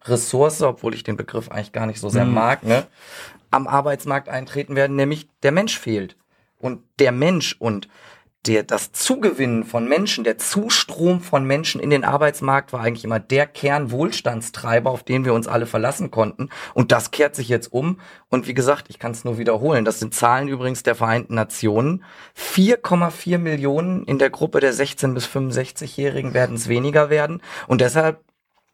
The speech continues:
Speaker 1: sprechen wir von einer Arbeiterlosigkeit. Dann, ich merke, ich sollte mich eigentlich kurz fassen, ne?
Speaker 2: Alles gut, du hast, äh,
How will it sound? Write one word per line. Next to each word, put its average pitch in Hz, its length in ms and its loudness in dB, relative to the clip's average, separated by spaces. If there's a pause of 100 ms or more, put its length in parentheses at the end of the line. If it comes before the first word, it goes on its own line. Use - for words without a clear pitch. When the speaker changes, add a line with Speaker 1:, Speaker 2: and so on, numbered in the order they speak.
(120)
Speaker 1:
sprechen 131 420 -6
wir 127 100 -2
von 127 200 -2
einer 120 80 -2
Arbeiterlosigkeit. 147 1120 -4 (280)
Dann, 139 220 4
ich 120 120 -6
merke, 135 260 2
ich 117 80 -12
sollte 131 220 -2
mich 117 160 -10
eigentlich 113 160 -8
kurz 139 220 -10
fassen, 104 300 -10
ne? 135 160 -10 (320)
Speaker 2:
Alles 147 240 2
gut, 170 220 -2
du 131 80 0
hast, 139 240 2
äh, 135 580 2